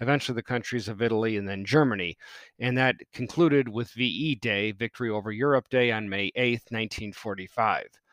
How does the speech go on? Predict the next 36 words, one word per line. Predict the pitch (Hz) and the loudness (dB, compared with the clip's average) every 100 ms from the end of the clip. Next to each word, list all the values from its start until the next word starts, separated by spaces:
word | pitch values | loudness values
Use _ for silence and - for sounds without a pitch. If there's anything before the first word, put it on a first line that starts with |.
| _ _ _ | _ _ _
But | 156 147 | 0 2
the | 147 | 0
war | 151 196 190 | 2 2 2
was | 147 - | -2 -4
far | - 131 | 2 2
from | 117 - 110 | 2 -4 -2
over. | 131 127 78 60 - _ - | 0 0 -2 -12 -16 _ -10
On | 120 | -6
the | 127 127 | -2 -2
other | 131 | -2
half | 113 110 110 104 | -2 -2 -4 -6
of | |
the | 107 | -10
world, | 113 160 143 120 | -2 2 2 0
in | 113 | -6
the | |
Pacific | - 110 - 165 151 - | -8 -8 -4 -4 -4 -6
theater, | 110 95 92 98 - - _ - | -4 -4 -4 -6 -10 -20 _ -2
the | 123 | 2
Allies | 151 156 123 120 104 | 4 4 2 0 -2
would | 110 107 | -6 -4
now | 120 127 | -2 -2
have | 117 123 117 | 0 -2 -2
to | - 104 | -6 -10
begin | 110 107 107 | -8 -6 -6
an | 107 - | -6 -2
island | 131 143 117 98 | 0 2 0 -4
hopping | - 101 - 92 | -6 -8 -8 -14
campaign, | - 107 92 104 92 92 90 _ - | -10 -8 -8 -8 -8 -10 -14 _ -18
or | - 104 101 | -8 -6 -4
it | |
had | 104 | 0
already | 123 117 101 | 0 0 -2
started, | - 151 127 110 104 | 4 6 6 2 -4
but | 107 - | -10 -10
continue | 107 - 165 131 95 | -8 0 2 2 -2